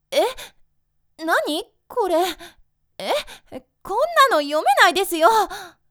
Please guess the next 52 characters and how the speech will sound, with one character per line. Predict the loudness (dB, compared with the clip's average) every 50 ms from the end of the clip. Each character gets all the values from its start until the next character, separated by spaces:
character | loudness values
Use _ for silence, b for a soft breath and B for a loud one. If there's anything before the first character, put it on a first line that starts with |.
| _ -6
え？ | -2 0 0 0 0 B B B B _
本 | _ -2 -2 -2 0 2
当 | 0 0
に | 0 -2
何 | -2 0
な | 2 4 4 6 6 6 6
ん |
で | 4 2
す | 0
か、 | 0 0 2
こ | 6 8
れ？ | 8 10 8 8 4 B B B B B _ _ _ _
ち | -8 -6 0
ょ | 4
っ | 4 4 4 4
と | 2 2 2
デ | 0 -2
ィ | -2
レ | 0
ク | 0 2
タ | 4 4
ー | 4 6 6 6 4 4
さ | 4
ん、 | 4
何 | 4 4 6 6
で | 6 6
す | 6
か、 | 2 2
こ | 4 4 6
れ？ | 8
っ | 10 8 8 8 4 B -8 -14 B B _ _ _ _ _ _ _ _
て、 | -4 -4 -4 B B B _ _ _ _ -18 -16
そ | -14 -14 -12 -10 -8
の | -6 -4 0 2 2 2
足 | 0 -2 -4 -6 _ _ _
ど | 0 4 4 4
う | 4
し | 4
た | 4 2 2
ん |
で | 2 0
す | -2 2
か？ | 4 6 6 6 6 4 b b b b b b b _ _ _ _ _ _ _ _ _ _ _ _ _ _ _ _ _ _ _ _ _ _ _ _ _ -12
え？ | -8 -6 -4 -4 -4 b b b b _ _ _ _ _ _
言 | -10 -6 -2
う | -2
通 | -2 -2 -2 0 0 2 2 0
り | 0 -2
に | -6 -8
で | -8 -8 -8
す | -8 -10 -14
か？ | _ -10